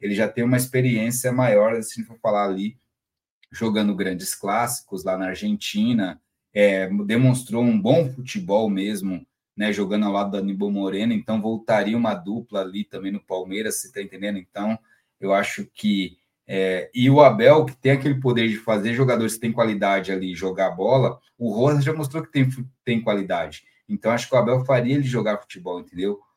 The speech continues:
O Rômulo é uma aposta, né, o, o Nilson? O Rômulo, a gente não sabe se vai aguentar a pressão de torcida. A pressão que eu falo é aquela questão:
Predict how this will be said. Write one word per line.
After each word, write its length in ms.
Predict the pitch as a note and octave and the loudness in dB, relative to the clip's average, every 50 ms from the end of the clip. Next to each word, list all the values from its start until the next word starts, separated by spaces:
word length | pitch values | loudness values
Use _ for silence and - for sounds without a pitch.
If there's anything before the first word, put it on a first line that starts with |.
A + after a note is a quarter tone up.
| _ _ - | _ _ -2
O 140 | D#3 D3+ | 0 0
Rômulo 400 | C3 B2 B2+ C#3 D3 D3+ D3+ D#3 | 4 6 6 6 6 6 4 2
é 80 | D3+ D#3 | 2 2
uma 160 | D#3 D#3+ E3+ | 4 4 2
aposta, 580 | E3+ - - A2 A#2 C3 C#3 C3 - - G#2 G2 | 2 0 -2 -2 0 2 2 0 -2 -4 -6 -4
né, 200 | G2 G#2 A2 A2 | -4 -4 -2 -2
o, 300 | G#2 G2+ G2 G2 G2 G2 | -2 -2 -4 -4 -4 -4
o 60 | G2 | -4
Nilson? 460 | G2 G2 F#2+ F2+ E2+ - - - - - - | -4 -4 -4 -6 -8 -12 -14 -16 -16 -20 -16
O 40 | - | -10
Rômulo, 300 | - A2 A#2+ B2+ C3 B2+ | -6 -2 0 2 2 2
a 60 | B2 | 2
gente 240 | C3 C3 - D3 D3 | 0 -2 -2 -2 -2
não 80 | C3+ | -2
sabe 340 | C3 - A#2+ A#2+ B2+ B2+ - | -2 -2 0 0 0 0 -2
se 100 | - - | -4 -2
vai 140 | G#2 G#2 G2 | -2 -2 -2
aguentar 300 | G2 G2+ F#2+ - - - | -2 -4 -8 -8 -8 -8
a 40 | - | -8
pressão 320 | - - - - - F2 | -10 -12 -14 -14 -14 -16
de 120 | - - | -18 -20
torcida. 760 | _ - - - - - - G#2 A2 A#2+ A2+ G#2+ G#2+ G#2 - - _ _ _ _ _ _ | _ -20 -20 -16 -14 -12 -10 -8 -8 -8 -4 -2 -2 -2 -2 -6 _ _ _ _ _ _
A 120 | - B2 B2+ | 0 0 0
pressão 380 | B2+ D3 C#3+ C3+ C3+ D#3 D#3 | 2 0 0 0 0 0 0
que 80 | C3 D3 | 0 0
eu 60 | C3 C3 | 0 0
falo 440 | - - C#3 D3+ D3 C3+ B2+ B2 - _ _ _ _ | 2 4 6 6 6 6 4 0 -6 _ _ _ _
é 80 | A#2 | -2
aquela 240 | A#2 A#2 C3+ C3+ C3+ | 0 2 2 2 2
questão: 500 | C3 D#3 C#3+ C3 - B2+ A2+ G#2+ G2+ - | 2 0 -2 0 0 2 2 2 0 -2